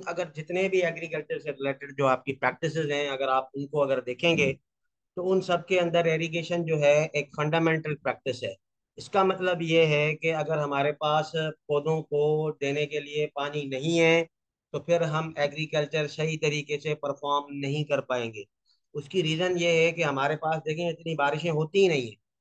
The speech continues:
तो हम कहाँ से लाएंगे? ज़मीन के अंदर भी चलो जो residual moisture है या उसके अंदर जो hold करने की सलाहियत है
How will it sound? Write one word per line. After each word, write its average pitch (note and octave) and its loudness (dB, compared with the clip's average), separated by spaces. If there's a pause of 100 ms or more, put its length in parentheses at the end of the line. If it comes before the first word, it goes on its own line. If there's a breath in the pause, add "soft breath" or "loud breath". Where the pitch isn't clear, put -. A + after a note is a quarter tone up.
(380)
तो F3 -2
हम F#3+ 0
कहाँ F#3 4
से F3 2
लाएंगे? C3+ -2
ज़मीन D#3+ 0
के F3+ -2
अंदर E3+ 0
भी E3+ -6
चलो E3+ 0
जो E3 2
residual D#3+ 0
moisture C#3+ 0
है D#3+ 0
या D#3+ 2
उसके D#3 -6
अंदर D3+ -4
जो D3 -2
hold D3 0
करने D3+ -4
की D3 -14
सलाहियत D3+ 0
है D#3 0